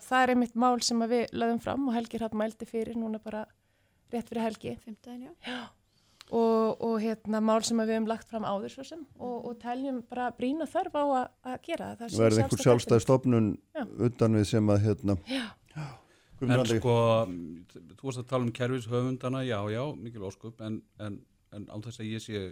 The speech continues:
Speaker 4: kannski sérstaklega vel inn í þessu, þá, þá virðist mér að, að vandinn sé meðal annars að það eru kannski tvö kerfi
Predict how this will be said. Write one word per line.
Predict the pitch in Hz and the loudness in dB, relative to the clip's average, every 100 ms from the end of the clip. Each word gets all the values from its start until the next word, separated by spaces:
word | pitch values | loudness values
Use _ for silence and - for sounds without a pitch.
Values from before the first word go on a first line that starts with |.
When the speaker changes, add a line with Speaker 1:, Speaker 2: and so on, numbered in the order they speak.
| - | -12
Speaker 4:
kannski | - - 90 | -16 -16 -16
sérstaklega | 98 - 95 92 | -18 -18 -16 -12
vel | 101 113 107 | -6 -6 -4
inn | 117 110 | -4 -4
í | |
þessu, | 95 95 104 | -6 -10 -12
þá, | 101 101 - - _ _ _ | -8 -8 -10 -20 _ _ _
þá | 110 | -6
virðist | 113 143 147 - | 0 2 0 0
mér | 135 127 | 0 4
að, | 123 117 - | 2 2 -2
að | 110 110 104 | 0 0 -2
vandinn | 101 110 156 - 127 | -4 -4 -4 -6 -8
sé | - 151 135 - _ _ - | -4 -2 -4 -8 _ _ -6
meðal | 127 135 | -2 0
annars | 139 135 113 | -2 -4 -6
að | 131 | -4
það | 131 123 | -2 0
eru | 170 180 | -2 -4
kannski | 156 - - | -10 -16 -20
tvö | - - 139 185 247 - | -20 -18 -6 -4 -4 -6
kerfi | - 175 262 240 196 | -8 -6 -4 -4 -4